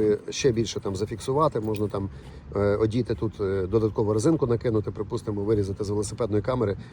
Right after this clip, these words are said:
накинути резинку, щоб цей зубчик, скажімо так, з трудом відходив. І коли ми з зусиллям відкриваємо ніж, от ви бачите, як працює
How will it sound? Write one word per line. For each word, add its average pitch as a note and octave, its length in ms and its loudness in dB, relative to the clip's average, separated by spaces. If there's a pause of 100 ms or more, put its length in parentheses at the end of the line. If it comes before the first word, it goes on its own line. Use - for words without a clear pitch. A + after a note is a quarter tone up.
(140)
накинути G#2+ 420 0
резинку, G#2+ 340 -2
щоб G2 220 -4
цей A2 140 -4
зубчик, G#2 320 -2 (560)
скажімо G#2+ 320 0
так, G2+ 140 -2
з - 20 -14
трудом G#2+ 300 2
відходив. G#2 400 -2 (240)
І G2+ 300 -4 (560)
коли A2 200 2
ми G#2 100 6
з G2 40 0
зусиллям G#2 420 0
відкриваємо G2+ 520 0
ніж, C#3 280 -2
от F2+ 80 -8 (220)
ви F#2+ 120 -10
бачите, G2+ 360 -4
як F#2+ 120 -4
працює G2+ 480 -4